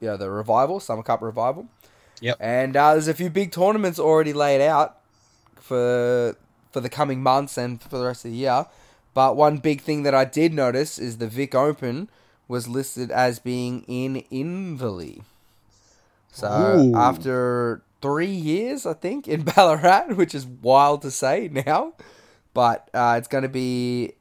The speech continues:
Speaker 1: in Inverleigh this year. So that's gonna be pretty exciting. Big event, big course. Could be very cool.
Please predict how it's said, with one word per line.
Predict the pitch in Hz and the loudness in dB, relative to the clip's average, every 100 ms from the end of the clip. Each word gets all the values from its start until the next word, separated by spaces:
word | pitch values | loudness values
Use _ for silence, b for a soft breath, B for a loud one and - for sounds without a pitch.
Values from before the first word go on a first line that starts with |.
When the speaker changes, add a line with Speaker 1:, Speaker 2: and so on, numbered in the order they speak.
| _ _ - | _ _ -8
Speaker 1:
in | 123 127 | -6 -4
Inverleigh | 139 165 156 135 113 98 | -4 -4 -4 -4 -4 -6
this | 101 - | -10 -10
year. | 98 95 | -12 -10
So | - 107 104 104 104 95 | -6 -4 -2 -2 -4 -8
that's | - 127 - - - | -6 -6 -6 -16 -12
gonna | 175 190 | -8 -6
be | 202 | -6
pretty | 202 202 | -6 -8
exciting. | 190 180 170 131 - _ _ _ _ _ _ _ - | -8 -6 -8 -10 -18 _ _ _ _ _ _ _ -6
Big | 127 143 | -2 2
event, | 143 135 147 160 - _ | 2 2 2 0 -6 _
big | 120 139 | -8 -8
course. | - 120 127 127 - - - - _ _ _ _ - | -4 0 2 0 -2 -16 -16 -20 _ _ _ _ -16
Could | 131 | -10
be | 117 | -4
very | 117 113 | -2 -2
cool. | 113 | -6